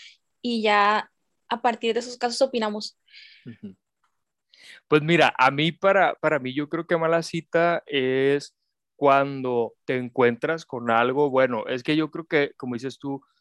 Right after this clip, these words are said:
Speaker 2: a-, es de-, es depende del caso, ¿no? Pero, por ejemplo, si conoces a una persona en redes sociales y platicaste con esta persona mucho en redes sociales sobre,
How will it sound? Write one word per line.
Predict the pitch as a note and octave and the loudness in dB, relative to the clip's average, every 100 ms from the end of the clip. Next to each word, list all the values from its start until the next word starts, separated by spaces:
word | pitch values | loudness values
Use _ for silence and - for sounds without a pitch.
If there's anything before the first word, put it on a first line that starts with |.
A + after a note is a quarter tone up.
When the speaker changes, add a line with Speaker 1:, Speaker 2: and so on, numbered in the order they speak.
| _ _ | _ _
Speaker 2:
a-, | A#2 A#2+ _ _ _ | 0 0 _ _ _
es | D3+ D3 C3+ C#3 | 2 2 2 0
de-, | E3+ E3 | 2 4
es | |
depende | E3 E3+ E3 F3 | 0 -4 -4 -4
del | D#3+ | -4
caso, | A#2 A#2 - | -2 -2 -4
¿no? | A2 C3 C#3+ | -8 -8 -6
Pero, | C3+ B2 | -8 -6
por | B2+ | -8
ejemplo, | A#2+ B2+ B2 A#2 | -8 -10 -8 -10
si | B2+ | -8
conoces | B2+ A#2+ B2 C#3+ | -6 -6 -6 -4
a | C#3 | -4
una | B2 C3 | -2 -4
persona | B2+ A#2+ A2+ B2 | -4 -6 -4 -4
en | B2+ | -2
redes | B2 B2 C#3 | 0 0 -2
sociales | A#2+ - A#2 A#2+ C3 D3 - - - _ | -10 -4 0 0 0 -4 -8 -20 -20 _
y | C3 | -6
platicaste | B2 C3 B2+ A#2 A#2+ A2 - | 2 0 0 -4 -4 -6 -8
con | - A#2 | -8 -8
esta | A2 - | -8 -8
persona | C3 B2+ A#2 A#2 A#2 B2 | -6 -8 -10 -10 -6 -8
mucho | C3 B2+ B2 C3+ | -8 -10 -10 -10
en | B2+ | -8
redes | B2+ B2 B2+ | -2 -2 -2
sociales | C3+ - A#2 A#2 B2 | -8 -6 -4 -2 -4
sobre, | - B2 A#2 G#2+ G#2 G2+ G#2 | -4 -4 -4 -4 -6 -8 -12